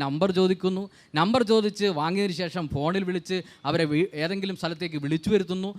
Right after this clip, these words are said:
ബലാത്സംഗം ചെയ്യുന്നു. എന്ത് ക്രൂരമായ നിലപാടാണ്! ഏറ്റവും അവസാനം നാം കണ്ടില്ലേ, എത്ര ദയനീയമായ കാഴ്ചയാണ്. ഒരു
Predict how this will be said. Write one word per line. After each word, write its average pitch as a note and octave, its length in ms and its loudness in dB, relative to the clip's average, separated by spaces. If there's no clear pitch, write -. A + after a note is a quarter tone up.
ബലാത്സംഗം G3+ 600 2
ചെയ്യുന്നു. F#3 260 -2
എന്ത് C4 160 2
ക്രൂരമായ B3 540 4
നിലപാടാണ്! G#3+ 460 2
ഏറ്റവും C4+ 320 2
അവസാനം B3+ 400 2
നാം A#3+ 160 2
കണ്ടില്ലേ, A3+ 280 2
എത്ര C4+ 180 0
ദയനീയമായ A#3+ 480 6
കാഴ്ചയാണ്. G#3+ 540 2
ഒരു A#3+ 100 2